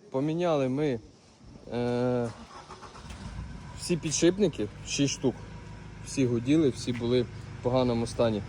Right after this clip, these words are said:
Перемазали, перечистили всі механізми. Це все діло настроїли.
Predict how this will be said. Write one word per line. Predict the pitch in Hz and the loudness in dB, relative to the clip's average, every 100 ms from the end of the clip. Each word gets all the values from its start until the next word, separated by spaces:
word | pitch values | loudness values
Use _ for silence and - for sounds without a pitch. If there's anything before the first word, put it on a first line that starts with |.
| - - | -8 4
Перемазали, | 147 160 185 175 156 151 | 8 8 8 6 4 2
перечистили | 139 151 139 170 151 156 147 | 4 2 4 0 0 2 2
всі | 135 165 | 2 2
механізми. | 156 143 151 160 196 165 113 - - - - - - - | 2 2 2 4 2 2 -2 -4 -12 -12 -12 -12 -12 2
Це | 160 | 2
все | 151 151 | 2 2
діло | 151 160 147 | 4 6 6
настроїли. | 143 - 160 185 180 131 | 2 0 2 6 6 4